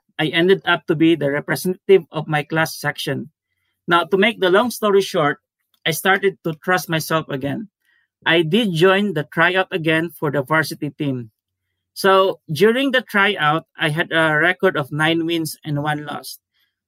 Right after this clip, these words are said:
I was beaten with a very drawish position, which was explained to me right after the game. I never forget about that. It was purely simplification of,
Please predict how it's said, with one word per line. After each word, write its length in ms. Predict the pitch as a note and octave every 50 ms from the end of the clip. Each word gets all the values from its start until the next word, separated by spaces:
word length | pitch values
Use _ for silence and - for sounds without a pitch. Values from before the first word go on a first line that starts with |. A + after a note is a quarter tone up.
| _ -
I 120 | - D#3+ F#3
was 240 | G3 G3 - - -
beaten 720 | - - D3+ C#3 C#3 F3+ A#3 C4 - - G3+ F#3+ F#3 E3
with 120 | D#3+ C#3 B2+
a 100 | D3 C#3
very 440 | C3 C3 E3 F#3 G#3 G#3+ G#3+ G3 D#3
drawish 520 | C3 B2 D3+ F3+ G3 G3+ G#3+ G3 - -
position, 600 | E3+ D#3+ - F3 E3+ D#3+ - F3 D#3+ D#3 D#3 - _ _ _ _ _ -
which 300 | C#3+ F#3+ B3+ A3+ - A3
was 180 | G#3 G3 -
explained 520 | E3+ C#3+ - - _ - F3+ F#3 F3+ D#3 -
to 80 | E3
me 140 | E3+ E3 D#3
right 240 | C#3+ D#3 D#3+ D#3+ - -
after 260 | D3+ C#3+ - D#3 D3
the 120 | - C#3+
game. 380 | C3+ D3+ D3 C#3+ C#3 C3 - - _ _ _ _ _ _ _ _ _ _ _ _ _ _ _ - -
I 80 | E3
never 300 | F#3 A3 B3 A#3+ B3 A#3
forget 340 | - G#3 G3+ E3+ F#3 F#3 - -
about 320 | D#3 D3 D#3 D3+ C#3+ C#3+
that. 200 | D3 C3+ C3 - _ _ _ _ _ _ _ _ _ _ _ _ _ - F3
It 160 | F#3 - F3
was 220 | F#3 F#3 - -
purely 420 | - _ - G3+ A3 A3 G#3+ G#3 G3
simplification 760 | - F#3 E3+ D#3 E3 E3+ D#3 - F3+ F3+ F#3 - G3 F3
of, 140 | D#3+ D#3 -